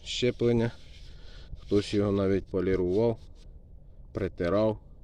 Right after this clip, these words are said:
Не думаю, що мотор буде поганий. Тому давайте так.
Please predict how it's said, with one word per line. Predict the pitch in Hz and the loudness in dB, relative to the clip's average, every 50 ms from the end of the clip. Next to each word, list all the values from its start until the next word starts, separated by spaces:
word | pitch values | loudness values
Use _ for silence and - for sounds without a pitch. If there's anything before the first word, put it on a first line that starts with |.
| - - - - - - - - - - - - - - - - - - - - - - - - - - - - - - - - - - - - - - - - | -16 -16 -16 -16 -18 -16 -16 -16 -16 -16 -18 -18 -18 -18 -18 -18 -18 -18 -18 -18 -18 -18 -18 -20 -20 -20 -20 -20 -20 -20 -18 -18 -18 -20 -20 -20 -20 -20 -16 -10
Не | 110 104 107 | -6 -4 -4
думаю, | 107 110 113 113 113 107 101 98 | -2 0 2 2 2 2 2 0
що | - - 107 | 0 0 0
мотор | 107 107 92 - 101 98 92 | 0 0 -2 -2 -2 -2 -2
буде | 92 95 95 92 92 | 0 -2 -2 -2 -2
поганий. | - - 98 98 117 117 117 120 104 101 - - - - - - - - - - - - - - - - - - - - - - - - - - - - - | -4 -2 -2 -2 0 0 0 0 -2 -2 -6 -10 -12 -12 -12 -12 -12 -12 -14 -14 -14 -14 -14 -14 -14 -14 -14 -14 -16 -16 -16 -18 -18 -18 -18 -18 -18 -8 0
Тому | - 127 139 147 139 | 2 6 8 8 8
давайте | 110 104 101 104 113 113 - 92 87 | 8 8 8 8 8 6 4 2 -4
так. | - - 82 80 80 | -2 0 -2 -2 -2